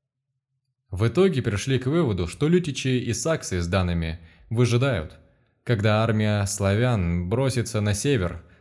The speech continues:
на выручку к чеху, и, воспользовавшись этим, нападут на ставшими беззащитные земли, и уже тут всё разорят до основания.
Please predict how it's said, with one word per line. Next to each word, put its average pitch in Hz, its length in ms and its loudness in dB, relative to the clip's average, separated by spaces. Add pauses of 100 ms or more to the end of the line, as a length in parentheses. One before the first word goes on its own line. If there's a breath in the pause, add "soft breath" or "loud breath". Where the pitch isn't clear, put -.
на 143 200 2
выручку 139 420 2
к 123 80 -8
чеху, - 440 -4 (380 soft breath)
и, 185 160 4
воспользовавшись 165 880 2
этим, 95 540 -2
нападут 117 560 0
на 113 200 -2
ставшими 110 680 0
беззащитные 98 800 0
земли, 95 460 -4 (180 soft breath)
и 110 120 2
уже 151 320 2
тут 147 460 -4 (280 soft breath)
всё 127 340 2
разорят 107 440 2
до 101 160 2
основания. 92 800 -2